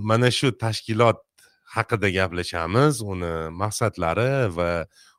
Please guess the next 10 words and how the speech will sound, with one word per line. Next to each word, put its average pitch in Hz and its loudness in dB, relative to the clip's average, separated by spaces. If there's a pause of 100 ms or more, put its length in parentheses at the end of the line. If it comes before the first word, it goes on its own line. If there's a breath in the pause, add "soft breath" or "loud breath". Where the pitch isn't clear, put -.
(100)
uni 82 -6
o'sha 80 -8
funksiyasi, 107 0
vazifalari, 85 -2 (380 soft breath)
hamma 120 4
hammasini 95 -2
atroflicha 87 -6
o'rganamiz. 87 -4 (440 soft breath)
E, 82 -6
spikerimiz, 95 -2